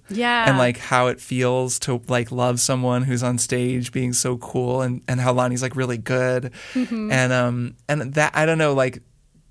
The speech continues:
Speaker 2: there are so many moments like that that could have come off as, like, overly sentimental or cloying or, like, kind of manipulative. And they just,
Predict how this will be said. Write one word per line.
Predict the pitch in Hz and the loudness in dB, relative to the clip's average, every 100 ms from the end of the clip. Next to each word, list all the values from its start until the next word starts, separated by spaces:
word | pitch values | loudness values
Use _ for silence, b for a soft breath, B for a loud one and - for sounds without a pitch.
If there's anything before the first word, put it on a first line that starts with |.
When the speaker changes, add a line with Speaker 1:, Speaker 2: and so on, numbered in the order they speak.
| _ | _
Speaker 2:
there | 131 151 | 2 2
are | |
so | 147 - 165 156 147 | 2 0 2 2 2
many | 131 123 131 139 131 | 0 0 0 0 0
moments | 123 131 139 127 - | 0 2 2 0 0
like | 123 - | -2 -2
that | 120 127 - | -4 -4 -4
that | 120 | -4
could | - - 147 | -4 0 2
have | 135 117 | 2 0
come | 147 131 | -2 0
off | 127 127 131 - B B B - | 0 0 -2 -6 B B B 0
as, | 127 | 0
like, | 120 120 113 B B | 0 -2 -6 B B
overly | - 127 117 120 | -4 -4 -2 -2
sentimental | - 151 165 180 165 151 | 0 0 2 2 2 2
or | 139 | 2
cloying | 135 160 151 143 135 131 127 | 0 -2 2 2 0 -2 -2
or, | 127 | 0
like, | 131 127 123 | 0 -2 -2
kind | 127 | -4
of | 131 | -2
manipulative. | 139 147 147 147 135 131 127 | -2 -2 -2 -2 0 0 -2
And | 143 | -2
they | 165 | -2
just, | 165 190 | 0 0